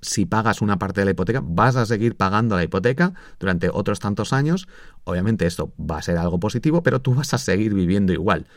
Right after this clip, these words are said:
porque tenemos esa deuda, la mayoría de las personas en España, eh, a nivel tradicional, aunque puede ser una inversión interesante y a nivel de ahorro también, eso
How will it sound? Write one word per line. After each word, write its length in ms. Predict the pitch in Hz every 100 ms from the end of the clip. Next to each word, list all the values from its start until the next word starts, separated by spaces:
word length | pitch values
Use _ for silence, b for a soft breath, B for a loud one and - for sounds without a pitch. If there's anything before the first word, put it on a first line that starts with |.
| b -
porque 240 | 127 95
tenemos 360 | 92 107 131 131
esa 240 | 127 101
deuda, 560 | 82 117 127 139 151 147
la 120 | 95
mayoría 540 | 92 90 98 110 85 -
de 100 | 87
las 140 | 85
personas 480 | 85 - 110 90 98
en 80 | 87
España, 440 | - 101 127 160 B B B B _ _ -
eh, 580 | 92 92 87 85 80 67 -
a 100 | 87
nivel 240 | 82 107
tradicional, 760 | 117 104 92 85 87 87 117 170 b b b - -
aunque 320 | 87 80 76
puede 200 | - 101
ser 160 | - 101
una 120 | 98
inversión 420 | 90 90 - 92
interesante 760 | 87 87 82 - 95 101 - -
y 80 | 87
a 60 |
nivel 220 | 85 92
de 120 | 92 90
ahorro 320 | 98 92 82
también, 400 | 82 85 113 127
eso 300 | 131 117